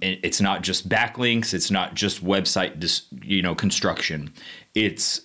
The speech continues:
an amalgamation of all of these things. It's a, it's a stew of all of the different elements of your website, all of the ways people are interacting with you online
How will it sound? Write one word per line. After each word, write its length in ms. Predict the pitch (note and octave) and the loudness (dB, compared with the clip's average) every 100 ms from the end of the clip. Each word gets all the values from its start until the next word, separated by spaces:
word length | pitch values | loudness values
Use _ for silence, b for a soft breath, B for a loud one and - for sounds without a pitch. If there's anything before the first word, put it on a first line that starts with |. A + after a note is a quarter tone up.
| _ | _
an 120 | G2 G2+ | 2 4
amalgamation 720 | G2+ A2+ A2+ G#2+ G#2+ - F#2 | 4 4 4 2 2 0 0
of 80 | E2+ | 2
all 260 | F2+ F#2 | 4 4
of 80 | E2+ | 0
these 260 | D2 D2 - | -2 -4 -4
things. 340 | D2+ D2 D2+ | -6 -6 -6
It's 140 | E2+ | -2
a, 260 | F#2 E2+ D#2+ | 0 0 0
it's 120 | - | -2
a 60 | D#2 | 0
stew 760 | - - B2+ A2+ G2 F2 E2 B B | 0 2 2 4 2 0 -2 B B
of 140 | - G2 | -2 0
all 300 | F#2+ A2 A#2 | 4 4 4
of 100 | F#2+ | 2
the 80 | G2+ | 0
different 340 | G2+ - F#2+ | 0 0 2
elements 380 | F#2 F#2 F#2 G#2 | 2 2 0 0
of 120 | F2 | 0
your 120 | F2+ | 2
website, 480 | F2 F2+ E2+ F2 F2+ - | 2 0 0 -2 0 2
all 420 | G2+ A2 A2+ A2 | 4 4 4 2
of 120 | F#2 | 2
the 80 | G2+ | 2
ways 280 | G2+ G2 F#2 | 4 2 0
people 320 | - F#2+ G2 | 0 2 4
are 100 | F2+ | 2
interacting 520 | F2+ E2+ E2+ - F#2+ | 4 2 2 0 0
with 180 | F2+ F#2+ | 2 2
you 120 | F#2 | 2
online 720 | E2+ E2 D#2+ E2+ G#2 B2 D3 | 2 2 2 2 2 0 -2